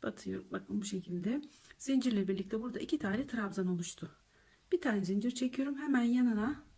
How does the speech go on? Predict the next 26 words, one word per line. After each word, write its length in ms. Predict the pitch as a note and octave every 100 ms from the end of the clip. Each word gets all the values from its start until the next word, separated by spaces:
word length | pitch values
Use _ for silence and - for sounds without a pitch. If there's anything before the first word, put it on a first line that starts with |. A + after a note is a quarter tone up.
| - _ _ _ _ _ _ _ _ _ _
şu 100 | -
şekilde. 640 | A#3+ F#3+ F#3+ E3+ G3 C#4 - - - _ - - - - - _ _ _ _ _
Yine 220 | C#4+ A#3+
bir 80 | F3+
trabzan. 580 | - G3 F#3+ F#3+ A#3+ D4+ - _ - -
İlmeğimi 380 | C4+ A#3 G3+ G3+
doladım. 380 | B3+ B3 C4 -
Aynı 280 | C4+ C#4 A3+
noktaya 340 | G3+ G3+ B3+
tekrar 400 | B3+ C4+ G#3+ G#3+
bir 80 | B3+
daha 240 | A#3+ G#3+
batıyorum. 480 | F#3+ F#3 G3+ G3 A3+
Bakın 360 | A#3+ - A3+ C#4+ - - - -
aynı 280 | - C4 A3
nokta 240 | G3+ G3+
iki 180 | - -
tane 260 | - G3 F#3
trabzan 380 | F#3+ F#3 F3+ F#3+
oluştu. 540 | G#3 A3+ - C4+ C4 - - _
Tekrar 380 | - C#4+ G#3 G3+
bir 60 | G3+
zincir 300 | G#3+ A3+ B3
çekiyorum. 460 | B3 A#3+ B3+ C4
Hemen 240 | B3+ B3 A3
yanına 640 | A#3 A#3+ A#3 A#3+ C4